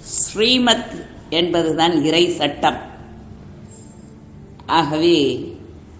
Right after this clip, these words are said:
இறைவனின் ஸ்ரீமத்திற்கு மதிப்பளிப்பது என்றால்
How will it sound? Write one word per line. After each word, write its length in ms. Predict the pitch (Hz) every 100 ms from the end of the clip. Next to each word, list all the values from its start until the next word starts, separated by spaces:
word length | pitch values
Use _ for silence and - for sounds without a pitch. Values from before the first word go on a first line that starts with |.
| - - - - - - - -
இறைவனின் 800 | 156 180 226 247 220 202 180 151
ஸ்ரீமத்திற்கு 1000 | 143 - - 254 285 262 - 214 - 196
மதிப்பளிப்பது 960 | 175 170 247 - 226 202 202 196 185 180
என்றால் 540 | 156 147 147 131 120